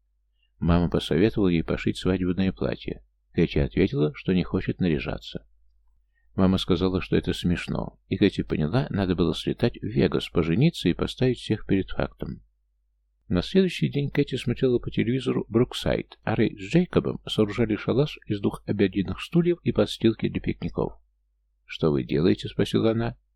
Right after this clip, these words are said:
"Шатер для свадьбы", ответил Джейкоб. "Черт", подумала Кэти, — "я выхожу замуж за Рэя, а у моих родителей вечеринка. Эти два события никак не связаны между собой". Она позвонила маме и предложила компромисс.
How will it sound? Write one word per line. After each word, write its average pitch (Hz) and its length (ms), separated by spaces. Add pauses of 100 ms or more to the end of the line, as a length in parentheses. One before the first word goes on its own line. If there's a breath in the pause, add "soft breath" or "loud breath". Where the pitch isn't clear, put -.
"Шатер - 640
для 90 160
свадьбы", 76 580
ответил 73 360
Джейкоб. - 380 (480)
"Черт", - 420
подумала 76 420
Кэти, — - 480 (120)
"я 120 200
выхожу 127 380
замуж 117 400
за 117 160
Рэя, 107 340 (120)
а 98 100
у 104 60
моих 117 280
родителей 123 460
вечеринка. - 640 (340)
Эти 92 200
два 82 160
события 80 600
никак 98 380
не 87 140
связаны 92 580
между 71 320
собой". - 480 (300)
Она 151 260
позвонила 110 540
маме 90 420
и - 120
предложила 90 520
компромисс. - 800